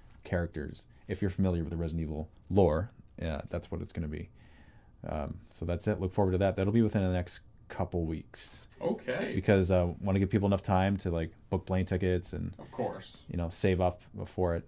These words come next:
Speaker 1: Um, and it, it'll be experience that you've never had before, that I've never had before, that, uh,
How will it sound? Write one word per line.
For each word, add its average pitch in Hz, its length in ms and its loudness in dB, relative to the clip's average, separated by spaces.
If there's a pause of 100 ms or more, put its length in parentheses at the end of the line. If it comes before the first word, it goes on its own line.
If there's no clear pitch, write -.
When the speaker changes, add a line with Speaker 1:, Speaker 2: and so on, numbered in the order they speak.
(120)
Speaker 1:
Um, 80 360 -6 (420)
and 85 80 -4
it, 87 140 -2
it'll 90 160 -2
be 92 100 0
experience 87 540 -2
that 80 220 -6 (560)
you've - 120 -8
never 80 200 -2
had 80 180 -6
before, - 460 -8
that - 120 -6
I've 117 200 2
never 85 180 -4
had 73 180 -12
before, - 300 -14 (160)
that, 50 220 -10
uh, 50 120 -8